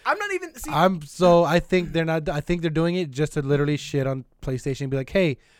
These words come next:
Speaker 2: we're gonna try to get just better than you, and we have to make friends of my friend, or my friend of me is an enemy." Fuck yeah, Nintendo, we're,
Speaker 1: Yeah.
Speaker 2: we're homies, we good, we're brothers.
Speaker 1: Well, I
Speaker 2: Pop it
Speaker 1: mean, they're
Speaker 2: up.
Speaker 1: working together too.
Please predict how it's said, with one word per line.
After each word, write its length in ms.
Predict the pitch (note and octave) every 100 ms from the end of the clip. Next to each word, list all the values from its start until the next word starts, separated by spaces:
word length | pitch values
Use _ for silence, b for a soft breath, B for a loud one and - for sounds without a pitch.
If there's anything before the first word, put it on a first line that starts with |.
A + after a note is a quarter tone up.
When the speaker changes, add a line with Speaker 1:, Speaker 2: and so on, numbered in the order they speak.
| b b b
Speaker 2:
we're 200 | C#3+ D3+
gonna 240 | D3+ C#3
try 260 | B2+ - C#3+
to 80 | C3+
get 140 | C3
just 160 | B2 A2+
better 180 | C#3+
than 120 | C#3 C3+
you, 200 | D3+ D3+
and 180 | B2 - b b
we 500 | A#2+ B2 B2 C3 C#3+
have 140 | C3+ C3
to 80 | C#3+
make 340 | C3 C3 - - - _ _
friends 300 | - C3+ C3
of 80 | B2+
my 100 | B2
friend, 260 | - C3+
or 60 | C3
my 200 | B2 B2+
friend 160 | C3+ C3+
of 40 |
me 60 | C3+
is 60 |
an 80 | B2+
enemy." 200 | D3+ F#3+
Fuck 280 | - G#3+ -
yeah, 160 | A#2
Nintendo, 360 | G#2+ C3+ E3 C3
we're, 120 | A#2+
Speaker 1:
Yeah. 80 | A#2
Speaker 2:
we're 100 | C#3
homies, 320 | D#3+ D3 G#2+
we 80 | A2+
good, 280 | C#3 C3+ G#2 b b b b
we're 60 | C3
brothers. 340 | C#3+ A#2 - - - _ -
Speaker 1:
Well, 100 | A3
I 40 | A#3
Speaker 2:
Pop 40 |
it 80 | A3+
Speaker 1:
mean, 80 | A3
they're 80 | A#3+
Speaker 2:
up. 60 |
Speaker 1:
working 240 | C4+ G3+ D3+
together 280 | C#3 C3 B2
too. 280 | - G#3